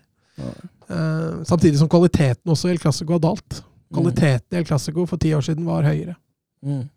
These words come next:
Speaker 2: Var det.
Speaker 1: Eivind Stølen, bruk ett minutt på å hylle førtito år gamle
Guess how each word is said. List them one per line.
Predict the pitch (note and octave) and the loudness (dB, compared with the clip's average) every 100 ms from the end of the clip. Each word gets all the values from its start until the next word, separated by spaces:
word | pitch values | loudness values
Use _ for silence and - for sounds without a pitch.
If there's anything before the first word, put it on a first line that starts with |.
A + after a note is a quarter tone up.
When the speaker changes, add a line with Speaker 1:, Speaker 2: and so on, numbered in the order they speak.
| _ _ _ _ _ - | _ _ _ _ _ -8
Speaker 2:
Var | F#3 | -8
det. | F3 _ _ _ _ _ _ - - - - - _ | -8 _ _ _ _ _ _ -20 -20 -20 -20 -20 _
Speaker 1:
Eivind | G3 F#3 G#3 | 4 6 4
Stølen, | - F#3 E3+ G3+ - _ _ _ _ | 4 6 6 4 -4 _ _ _ _
bruk | E3+ D3 D#3+ G#3 | 2 6 6 4
ett | E3+ D#3 | 0 0
minutt | D#3 D3 D3 - | 0 2 0 0
på | D3+ | 4
å | D3 | 4
hylle | C3+ B2 A2 B2 C3+ C#3+ _ - | 6 4 2 2 0 -4 _ -16
førtito | - B2+ - C3 B2+ - A#2 A#2+ B2 | -6 -6 -2 -2 -2 -4 -4 -4 -6
år | A2+ G#2+ A2+ A#2 | -6 -4 -4 -4
gamle | A#2 A2+ A2+ A2+ A#2 | -4 -2 -2 -2 -2